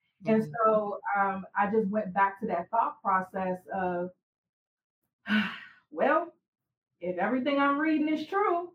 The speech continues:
Speaker 1: we finna find out 'cause <laughs> I'm about to just do it." And that's what happened. And I changed the show around within the first month. We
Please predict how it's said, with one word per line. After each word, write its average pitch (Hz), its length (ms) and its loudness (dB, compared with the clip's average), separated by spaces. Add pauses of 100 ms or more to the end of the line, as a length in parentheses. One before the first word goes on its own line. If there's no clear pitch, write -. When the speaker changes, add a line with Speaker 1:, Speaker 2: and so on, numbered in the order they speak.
Speaker 1:
we 226 340 -4
finna 392 280 0
find 381 360 4
out 381 340 4
'cause 370 240 0
<laughs> 349 40 0
I'm 302 280 0
about - 280 0
to 349 140 -4
just - 320 -2 (220)
do 339 300 0
it." 175 240 0 (640)
And 262 140 6
that's - 180 -2
what 381 120 -6
happened. 254 380 0
And 220 340 -2
I 220 120 2
changed 254 380 0
the 254 80 -2
show 233 300 4
around 226 460 -2
within 202 260 -4
the 196 160 -8
first 214 280 0 (160)
month. 196 320 -2 (100)
We 196 540 -6